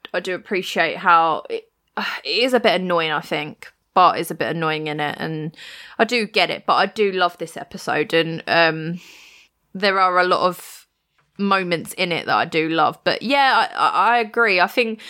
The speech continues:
it's quite a controversial, um,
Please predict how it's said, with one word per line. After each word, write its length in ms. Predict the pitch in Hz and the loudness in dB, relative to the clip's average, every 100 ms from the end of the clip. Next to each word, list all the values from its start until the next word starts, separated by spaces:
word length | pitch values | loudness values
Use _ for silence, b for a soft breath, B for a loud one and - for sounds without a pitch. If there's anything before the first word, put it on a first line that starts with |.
| B B | B B
it's 100 | B | B
quite 200 | - 277 | 0 0
a 40 | 208 | 2
controversial, 1200 | - - - 220 208 196 208 - 185 175 - - | 0 0 0 -2 0 0 0 -2 0 0 -4 -4
um, 600 | 165 175 165 160 160 165 | 0 0 0 -4 -10 -12